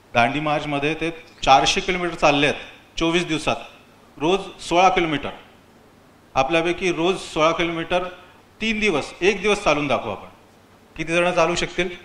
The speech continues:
सोळा किलोमीटर रोज. किती दिवस? किती? रोज? <laughs> चारशे किलोमीटर. Very good. चला, चांगलं आहे. पण तुमचं वय किती आहे?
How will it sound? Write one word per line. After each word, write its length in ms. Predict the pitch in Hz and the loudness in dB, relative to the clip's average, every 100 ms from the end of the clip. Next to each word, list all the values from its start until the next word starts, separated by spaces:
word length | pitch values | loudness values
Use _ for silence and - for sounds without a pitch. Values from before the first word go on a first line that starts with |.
| - - - - - - - - _ - - - - - - - _ - - _ - - | -20 -20 -20 -20 -20 -20 -20 -20 _ -20 -20 -20 -20 -20 -20 -20 _ -20 -20 _ -16 4
सोळा 180 | 160 | 6
किलोमीटर 420 | 175 180 165 160 147 | 8 6 4 4 4
रोज. 200 | 156 131 - - - _ _ _ - _ _ - - - - | 4 2 -4 -20 -20 _ _ _ -20 _ _ -20 -20 -20 -6
किती 180 | 156 185 | -2 2
दिवस? 260 | 175 117 - - - - - - _ - - - - - - - - - - - - - - | 2 2 -6 -16 -20 -20 -20 -20 _ -20 -20 -20 -20 -20 -20 -20 -20 -20 -20 -20 -20 -12 0
किती? 200 | 151 208 - - - - - - _ _ - | 4 4 2 -12 -18 -20 -20 -20 _ _ -4
रोज? 220 | 143 190 - - - - - - - - - - - - - - - - - _ - | 2 2 0 -10 -18 -20 -20 -20 -20 -20 -20 -20 -20 -20 -20 -20 -20 -20 -20 _ -16
<laughs> 680 | - - - - - - - | -16 -14 -16 -16 -20 -12 4
चारशे 260 | 143 147 | 4 4
किलोमीटर. 600 | 185 180 180 160 135 - - - - - - - - | 2 2 2 2 0 -2 -16 -20 -20 -20 -20 -20 -8
Very 180 | 120 156 | 0 0
good. 440 | 113 104 - - - | 0 -6 -12 -14 -4
चला, 180 | 139 | -2
चांगलं 280 | 147 131 131 | 2 2 2
आहे. 100 | 131 | -2
पण 80 | 135 | -4
तुमचं 200 | 147 165 | -4 0
वय 180 | 156 175 | 2 2
किती 220 | 180 165 | 0 -4
आहे? 100 | 101 | -6